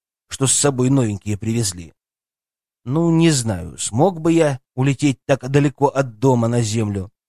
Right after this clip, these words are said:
Ну, разве что поглазеть и обратно. Марк рассказывал нехотя. Говорил, что двое женаты, а значит,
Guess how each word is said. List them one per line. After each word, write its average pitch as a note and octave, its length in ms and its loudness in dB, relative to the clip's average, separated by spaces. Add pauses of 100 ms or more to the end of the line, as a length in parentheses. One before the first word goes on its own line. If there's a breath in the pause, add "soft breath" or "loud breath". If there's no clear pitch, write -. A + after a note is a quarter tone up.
Ну, G#3 500 -8
разве E3 380 2
что - 160 -4
поглазеть C3 600 0
и G#2+ 60 -2
обратно. G2 580 -2 (840)
Марк F#3+ 340 4
рассказывал D3 680 4
нехотя. F#2 640 -2 (720)
Говорил, E3 340 2
что - 160 -2
двое G#3 320 2
женаты, C#3+ 840 2
а A2+ 120 0
значит, F3+ 400 -2